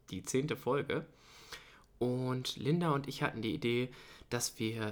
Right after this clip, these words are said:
dann versuchen, gar nicht mal so viel selber zu erzählen, sondern vielleicht auch einfach mal ein bisschen erzählen lassen, damit ihr einen Eindruck bekommt, dass es da auch noch andere Menschen gibt und was der D J N so auf seinen Seminaren und Lagern macht.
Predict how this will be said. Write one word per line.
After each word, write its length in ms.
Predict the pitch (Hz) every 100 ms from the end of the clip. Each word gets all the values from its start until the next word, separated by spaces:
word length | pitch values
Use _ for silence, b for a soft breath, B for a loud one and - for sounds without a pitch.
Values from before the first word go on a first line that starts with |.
| -
dann 180 | 120
versuchen, 460 | 131 123 123 120 120
gar 180 | 127 127
nicht 160 | 147
mal 140 | 139 123
so 80 | 120
viel 320 | - 117 110
selber 420 | 120 135 208 190
zu 160 | - 165
erzählen, 400 | 160 - 147 139
sondern 300 | 107 127 131
vielleicht 360 | 113 120 113
auch 80 | 120
einfach 280 | 113 110 113
mal 320 | 107 104 101 B B B B B -
ein 160 | 117 113
bisschen 400 | 135 - 127 135 -
erzählen 640 | 120 - - 131 151 151
lassen, 380 | 120 127 143 120
damit 340 | 113 120 -
ihr 460 | 123 117 110 107 -
einen 260 | 107 104 107
Eindruck 360 | 104 113 131
bekommt, 680 | - - 120 120 120 - -
dass 160 | - -
es 80 | -
da 100 | 101
auch 100 | -
noch 140 | 123 -
andere 320 | 131 160 120
Menschen 340 | 110 120 -
gibt 300 | 123 131 -
und 240 | - 113 -
was 160 | 107
der 100 | -
D 140 | 107 107
J 180 | 110 -
N 140 | 117
so 180 | 120 92
auf 180 | 104 -
seinen 360 | 95 101 107
Seminaren 580 | 104 107 107 98 104 113
und 160 | 107 110
Lagern 340 | 101 98 104
macht. 320 | 98 101 -